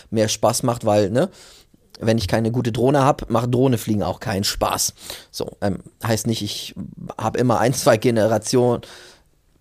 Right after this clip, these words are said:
äh, nach der aktuellen warte dann, also es ist nicht, es kommt die neue Drohne raus, ich kauf die sofort, ja,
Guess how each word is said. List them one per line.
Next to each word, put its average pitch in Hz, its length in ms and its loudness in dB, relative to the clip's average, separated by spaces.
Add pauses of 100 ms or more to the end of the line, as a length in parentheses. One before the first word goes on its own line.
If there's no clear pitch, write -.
(280)
äh, 104 200 4
nach 120 320 4
der 117 260 4
aktuellen 139 640 4
warte 143 300 4
dann, 123 220 2
also 110 200 2
es 113 80 -2
ist 117 140 0
nicht, 143 200 4
es 117 140 0
kommt 127 180 2
die 123 60 0
neue 113 180 4
Drohne 120 280 2
raus, 113 220 2
ich 107 120 -6
kauf 123 260 4
die 127 100 -2
sofort, 113 480 2
ja, 107 220 2